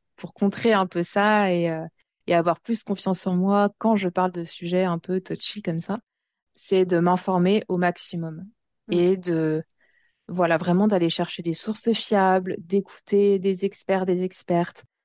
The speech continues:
Speaker 1: de m'informer. Et ça me permet d'être plus sûre de moi quand je parle, euh, par exemple, d'écriture inclusive, mais ça peut être tout autre, euh, tout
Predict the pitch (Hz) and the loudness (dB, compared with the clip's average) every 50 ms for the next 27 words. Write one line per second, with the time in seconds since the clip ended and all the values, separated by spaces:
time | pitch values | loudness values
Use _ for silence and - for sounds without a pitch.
0 | _ _ - - 202 196 190 196 196 196 - - 196 180 180 170 170 170 - - | _ _ -4 0 2 4 4 4 2 2 0 -2 -2 0 0 0 0 0 0 -2
1 | 175 170 185 185 185 175 196 180 185 202 214 220 202 180 - - - - 240 - | 0 0 0 0 0 2 0 2 2 2 2 2 0 -2 -4 -8 -12 -10 -8 -6
2 | - 226 208 196 - 208 196 196 196 214 240 - _ _ _ _ _ _ _ _ | -2 -2 -2 0 0 0 2 2 0 0 -4 -6 _ _ _ _ _ _ _ _
3 | _ - - 196 196 208 208 190 196 180 180 - 180 180 190 196 190 - - 175 | _ -2 0 2 2 2 2 2 0 0 0 0 0 0 2 0 0 -2 0 0
4 | 175 175 170 165 160 160 160 156 156 180 185 - - - 151 147 156 - 170 160 | 0 0 0 -2 -2 -4 -4 -6 -6 -8 -10 -10 -8 -8 -8 -6 -6 -8 -10 -10
5 | 165 165 - 170 - - 170 165 - - 208 - 254 214 180 165 - 151 - - | -10 -12 -14 -12 -8 -6 -6 -6 -4 -4 0 0 2 2 2 0 -4 -4 -4 -4
6 | 151 - - - 185 - 190 185 - - - 180 160 156 151 151 - - 185 | -6 -6 -6 -10 -12 -12 -12 -12 -12 -12 -8 -8 -8 -8 -8 -12 -14 -16 -16